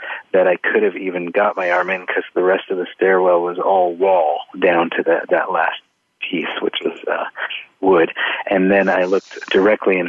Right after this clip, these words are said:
front of me, and there was another wall directly in front of me, which means had I not put my arm out and stopped myself, uh, at the rate and rapid speed that I was going, uh, I would have broke my neck on that wall. And I was literally from, like, three, three feet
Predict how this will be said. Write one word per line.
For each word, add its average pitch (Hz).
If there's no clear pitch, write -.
front 113
of 98
me, 85
and 90
there 92
was 90
another 90
wall 80
directly 82
in 76
front 80
of -
me, -
which -
means 101
had 98
I 92
not 117
put -
my 95
arm 90
out 82
and 80
stopped 90
myself, 78
uh, 82
at 82
the 87
rate 90
and 90
rapid 87
speed 87
that 85
I 73
was 73
going, 101
uh, 95
I -
would 101
have 87
broke -
my 82
neck -
on 80
that 82
wall. 80
And 92
I 85
was 82
literally 80
from, 80
like, 80
three, 90
three 82
feet 76